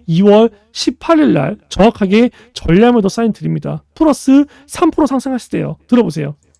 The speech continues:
여러분, 이 구간, 지금 현재 열한 시 때 지나고 있는데 이 자리에서 일단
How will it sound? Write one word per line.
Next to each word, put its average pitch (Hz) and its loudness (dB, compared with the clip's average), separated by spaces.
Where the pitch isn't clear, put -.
여러분, 156 -8
이 240 2
구간, 147 -10
지금 180 -10
현재 190 -10
열한 185 -6
시 208 -8
때 208 -8
지나고 170 -6
있는데 143 -8
이 214 0
자리에서 147 -8
일단 202 -6